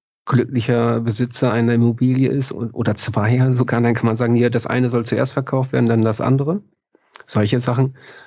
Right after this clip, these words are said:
Aber, ähm, vielleicht auch ganz banale Sachen, wie ich möchte jeden Montag einen Strauß fl-, frischer Blumen auf dem Tisch,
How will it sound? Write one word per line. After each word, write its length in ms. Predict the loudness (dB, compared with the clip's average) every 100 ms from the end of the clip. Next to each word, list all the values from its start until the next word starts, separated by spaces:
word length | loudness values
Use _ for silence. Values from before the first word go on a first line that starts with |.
| _
Aber, 540 | -2 0 2 2 0 -2
ähm, 800 | -4 -2 -2 -2 -2 -4 -6 -10 -14 -20 _ -20
vielleicht 300 | -4 -2 0
auch 280 | -2 -2 -6 _ _ _ -4
ganz 220 | -2 -2
banale 460 | 0 0 0 0 -2
Sachen, 360 | -2 -2 -2
wie 200 | 0 0
ich 200 | 0 -4
möchte 300 | 0 0 0
jeden 280 | -2 0 2
Montag 360 | 2 0 -2 -2
einen 80 |
Strauß 340 | -4 -2 -4 -4
fl-, 300 | -6 -4 -4
frischer 320 | -2 -2 -2
Blumen 300 | -2 -2 0
auf 140 | -2
dem 100 | -6
Tisch, 300 | -6 -6 -6